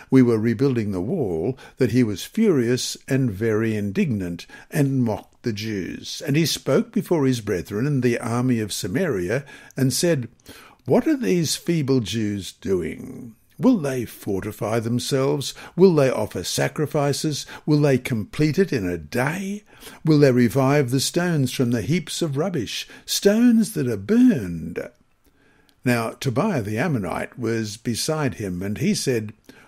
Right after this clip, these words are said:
'Whatever they build, if even a fox goes up on it, he will break down their stone wall.' 'Hear, O our God, for we are despised. Turn your reproach on their own heads,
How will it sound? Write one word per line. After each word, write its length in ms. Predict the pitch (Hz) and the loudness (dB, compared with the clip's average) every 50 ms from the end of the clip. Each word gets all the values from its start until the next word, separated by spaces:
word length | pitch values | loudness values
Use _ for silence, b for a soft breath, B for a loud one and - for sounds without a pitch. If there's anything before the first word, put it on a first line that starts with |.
| B B | B B
'Whatever 340 | 127 120 117 127 139 156 | 0 4 4 4 4 4
they 180 | 160 165 180 196 | 4 4 4 4
build, 440 | 165 196 247 220 143 117 120 123 - b b b b b b b | 4 6 4 4 4 4 2 -2 -2 b b b b b b b
if 200 | - 135 123 - | 0 2 2 4
even 280 | 156 151 160 147 151 156 | 4 4 4 4 2 0
a 80 | 160 139 | 0 0
fox 440 | - - 175 190 - - - - | 0 0 0 0 0 -6 -10 -8
goes 300 | - - 127 110 104 - | -4 -2 -2 0 0 -2
up 180 | - 107 104 - | -4 -6 -4 -4
on 140 | 104 107 107 | -6 -4 -4
it, 200 | 113 117 - - b b b b b b _ | -4 -6 -8 -12 b b b b b b _
he 180 | - 131 143 139 | 0 2 2 4
will 200 | 120 123 110 98 | 4 2 0 -2
break 380 | 90 85 - 156 160 156 151 - _ _ - | -4 -6 -6 -4 -4 -6 -8 -12 _ _ -6
down 380 | 117 107 107 110 113 110 104 | -6 -4 -4 -4 -4 -4 -4
their 180 | 104 104 101 98 | -4 -4 -4 -6
stone 560 | - - - - 104 90 90 92 92 95 87 | -6 -8 -6 -6 -6 -6 -6 -6 -6 -6 -6
wall.' 540 | 85 90 92 87 - - - - - - - _ _ _ _ _ _ _ _ _ _ _ _ _ _ _ | -6 -6 -6 -6 -6 -6 -8 -10 -12 -14 -16 _ _ _ _ _ _ _ _ _ _ _ _ _ _ _
'Hear, 440 | - 120 170 208 190 147 101 87 B B B B B | 0 2 4 4 4 4 2 -2 B B B B B
O 240 | - 113 113 113 110 | 0 2 2 2 2
our 240 | 107 110 104 110 113 | 2 0 0 -2 -2
God, 480 | 95 95 107 120 123 135 156 160 143 B B B B | -2 -2 -2 -2 0 0 -2 -2 -4 B B B B
for 160 | - - 143 | -2 0 2
we 220 | 123 127 160 190 180 | 2 2 4 2 2
are 40 | 170 | 2
despised. 840 | 156 175 - - - - 139 135 120 101 95 98 98 95 - - - B B B B - | 2 0 -2 -2 -4 -2 -2 -2 -2 -2 -4 -4 -6 -6 -8 -12 -16 B B B B -2
Turn 320 | - 151 180 208 226 214 | 2 4 6 8 8 6
your 160 | 196 180 156 | 6 6 4
reproach 600 | 147 139 135 131 - - 170 175 170 156 - - 139 | 4 2 0 0 0 2 2 2 2 0 -4 -6 -4
on 160 | 123 117 113 | -4 -2 -2
their 200 | 117 110 101 104 | 0 0 0 2
own 240 | 113 120 117 107 104 | 0 0 -2 -2 -2
heads, 480 | 104 165 170 131 107 95 85 - - | -2 -2 -4 -4 -6 -6 -8 -10 -10